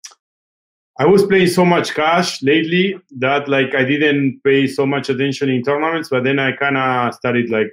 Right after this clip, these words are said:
putting time and playing more tournaments and, like, being, I just like traveling more to tournaments 'cause I really enjoy, you know, I just,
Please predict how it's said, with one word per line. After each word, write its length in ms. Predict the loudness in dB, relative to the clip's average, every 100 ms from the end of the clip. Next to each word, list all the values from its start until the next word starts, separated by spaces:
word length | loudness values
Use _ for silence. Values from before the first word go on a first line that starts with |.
| -4
putting 260 | -4 -4
time 340 | -2 -2 -2 -4
and 140 | -4
playing 340 | -2 -2 -2
more 180 | -6 -8 -8
tournaments 440 | -6 -4 -6 -6
and, 100 | -8
like, 200 | -8 -8 -8
being, 420 | -6 -6 -8 -12 _ _ _ -20 -20 _ _ _ _ -6
I 80 | -4
just 320 | -2 -4 -2
like 160 | -4 -2
traveling 420 | 0 2 2 2
more 180 | 0 0
to 140 | -2
tournaments 600 | -4 -2 0 -2 -4 -8 -6
'cause 140 | -4
I 140 | 0 2
really 340 | 2 2 2
enjoy, 300 | 0 2 2
you 160 | 2 2
know, 120 | 0
I 100 | -2
just, 340 | -4 -4 -6